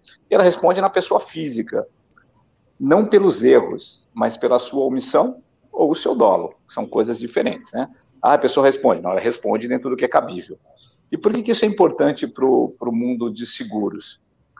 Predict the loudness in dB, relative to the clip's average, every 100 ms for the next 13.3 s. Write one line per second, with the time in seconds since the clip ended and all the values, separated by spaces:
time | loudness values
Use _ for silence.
0 | _ _ -12 -8 -6 -4 2 4 6 2
1 | -2 _ 2 2 4 4 4 4 2 -4
2 | -6 -6 -8 -10 _ 2 2 4 2 2
3 | 2 -2 -12 -18 -20 _ _ _ -4 -2
4 | 0 0 2 2 6 6 4 0 -4 -6
5 | _ _ -16 -6 2 2 2 -4 -4 -4
6 | -2 -2 2 4 4 -2 -14 -20 _ _
7 | _ _ _ _ -4 -2 0 -2 2 4
8 | 4 2 -6 -6 0 2 2 0 -12 _
9 | _ _ _ -10 0 2 2 -2 -10 -18
10 | _ 0 0 0 4 4 2 -4 -8 -16
11 | _ _ _ _ _ _ _ 2 2 0
12 | 2 2 4 0 0 2 4 4 4 2
13 | 0 -6 -12